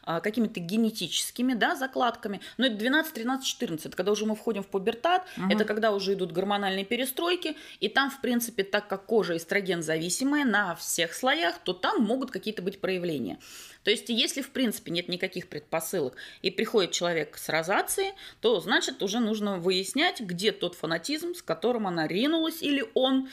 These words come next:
Speaker 1: так сказать, преображаться до неузнаваемости.
Speaker 2: Понятно.
Speaker 1: Поэтому, как бы, я не возводи-, я бы не возвела ее в отдельный ранг. После того, как мы выяснили, м, каким образом получили это
Speaker 2: Да.
Speaker 1: чудесное состояние,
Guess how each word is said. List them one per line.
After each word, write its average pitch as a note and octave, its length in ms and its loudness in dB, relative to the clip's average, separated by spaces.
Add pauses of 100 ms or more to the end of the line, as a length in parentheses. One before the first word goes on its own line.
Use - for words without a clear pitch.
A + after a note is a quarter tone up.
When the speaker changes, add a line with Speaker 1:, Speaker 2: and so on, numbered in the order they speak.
(160)
Speaker 1:
так - 140 -2
сказать, F#3+ 200 -4
преображаться F3 540 0
до F3 100 -6
неузнаваемости. F3 800 -4 (100)
Speaker 2:
Понятно. D#3+ 580 -4
Speaker 1:
Поэтому, A#3 540 4
как A3 180 0
бы, G3 80 6
я B3 140 4
не C4+ 100 2
возводи-, A3 440 2
я G#3+ 180 4
бы A#3 80 0
не A#3+ 160 6
возвела A#3+ 440 4
ее G#3 360 0
в F3 120 0
отдельный F#3+ 640 0
ранг. - 560 -2
После A3 220 0
того, A#3+ 220 -2
как A3 160 -2
мы A3 120 2
выяснили, F#3+ 720 0 (120)
м, F3 640 -4
каким G3 320 -2
образом D3+ 320 -4
получили E3 520 -2
это E3+ 200 -2
Speaker 2:
Да. E3 100 0
Speaker 1:
чудесное C4+ 380 -2
состояние, A#3 600 -2